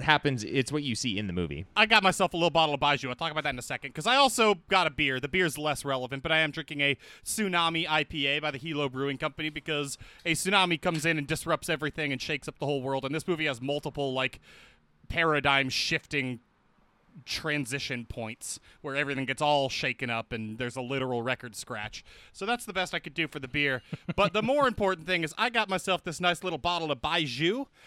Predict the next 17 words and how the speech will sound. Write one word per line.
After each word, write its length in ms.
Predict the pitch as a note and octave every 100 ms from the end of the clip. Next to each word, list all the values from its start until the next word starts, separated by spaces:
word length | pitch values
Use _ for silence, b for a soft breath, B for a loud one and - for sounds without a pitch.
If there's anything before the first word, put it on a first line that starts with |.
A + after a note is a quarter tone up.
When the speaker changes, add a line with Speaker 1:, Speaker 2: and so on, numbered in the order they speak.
| b -
Speaker 2:
I'm 180 | F3+
told, 460 | D#3 F3+ F#3 A#3 G3+
though 100 | F3
there's 240 | E3+ D#3+
no 200 | E3 F3+ D#3+
English, 340 | E3+ E3 F3
Amer-, 340 | E3+ D#3 D3 C#3+ D3
there's 200 | D3+ C#3+
no, 220 | E3+ E3+
like, 220 | D#3 C#3 E3
English 340 | E3+ D#3 - _
characters 500 | - F3 D#3 - C#3
on 140 | C#3+ C#3
this 140 | C#3+
I 80 | D3
can 160 | D3 C3
discern, 580 | C#3 - D3+ B2+ B2+